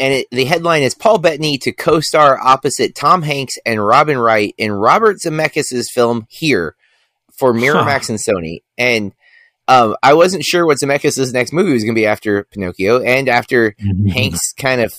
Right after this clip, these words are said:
Speaker 1: in my opinion, I think we kind of shared the opinion that he kind of phoned in the Geppetto thing. Um,
Speaker 2: Mm-hmm.
Speaker 1: that they're teaming up again, uh, right away, apparently, just getting right back on the, the old wooden horse,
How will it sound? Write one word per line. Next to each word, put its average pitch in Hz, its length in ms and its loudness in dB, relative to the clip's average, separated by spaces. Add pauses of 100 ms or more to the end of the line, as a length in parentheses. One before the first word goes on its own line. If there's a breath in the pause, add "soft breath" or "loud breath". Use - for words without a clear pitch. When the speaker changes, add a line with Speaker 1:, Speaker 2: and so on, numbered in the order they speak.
(240)
Speaker 1:
in 113 160 -2
my 117 200 0
opinion, 139 440 -2
I 110 80 0
think 113 200 -4
we 117 80 0
kind 113 200 -4
of 101 60 -2
shared 120 240 0
the 104 80 0
opinion 113 300 -2
that 98 80 -2
he 107 100 -6
kind 139 220 -6
of 147 100 -6
phoned 170 240 0
in 180 160 0
the 170 80 0
Geppetto 165 480 0
thing. 117 320 -2 (540 loud breath)
Um, 123 400 4
Speaker 2:
Mm-hmm. 165 280 6 (1200 soft breath)
Speaker 1:
that 113 220 -2
they're 135 260 0
teaming 185 280 0
up 220 120 0
again, 196 480 -2
uh, 110 320 2
right 135 220 2
away, 185 240 2
apparently, 101 380 0
just 104 240 -6
getting 123 220 -2
right 123 180 0
back 135 200 0
on 139 160 -2
the, 123 220 2
the 113 140 2
old 131 520 0
wooden 139 280 -2
horse, 135 480 -2